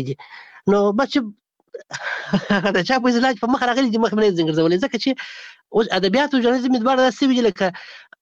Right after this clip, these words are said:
هم مسلک دی، هم شوق دی، هم ذرایع معاش و.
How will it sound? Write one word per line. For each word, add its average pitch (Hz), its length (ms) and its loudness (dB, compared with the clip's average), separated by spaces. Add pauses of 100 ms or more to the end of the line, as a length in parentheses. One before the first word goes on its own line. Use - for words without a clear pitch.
هم 240 200 4
مسلک 262 360 0
دی، 262 100 2
هم 226 100 2
شوق 165 340 0
دی، - 100 -12 (880)
هم 220 160 2
ذرایع 208 260 2
معاش 185 360 0
و. 117 100 -10